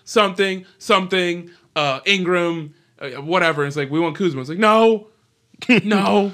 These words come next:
Speaker 2: You can't have him.
Speaker 1: And so when they
Speaker 2: He's
Speaker 1: figured out
Speaker 2: ours.
Speaker 1: that they picked fourth, then they're like, "Okay, we'll give you the number four, Ingram." <laughs> Like, they were just
Speaker 2: Yeah.
Speaker 1: freaking out. And that's, yeah, like you said, once they said Kuzma's untouchable, and then he had a, a year, and they were like, "Okay.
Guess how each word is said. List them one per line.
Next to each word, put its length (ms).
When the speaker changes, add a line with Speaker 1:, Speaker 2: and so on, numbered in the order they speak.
Speaker 2:
You 80
can't 240
have 180
him. 220
Speaker 1:
And 140
so 120
when 140
they 80
Speaker 2:
He's 80
Speaker 1:
figured 220
out 100
Speaker 2:
ours. 220
Speaker 1:
that 80
they 80
picked 360
fourth, 580
then 120
they're 80
like, 120
"Okay, 320
we'll 140
give 180
you 60
the 80
number 220
four, 420
Ingram." 480
<laughs> 0
Like, 1200
they 200
were 140
just 200
Speaker 2:
Yeah. 80
Speaker 1:
freaking 220
out. 340
And 160
that's, 160
yeah, 120
like 100
you 80
said, 220
once 160
they 100
said 260
Kuzma's 300
untouchable, 500
and 80
then 120
he 80
had 200
a, 160
a 160
year, 320
and 80
they 40
were 60
like, 220
"Okay. 640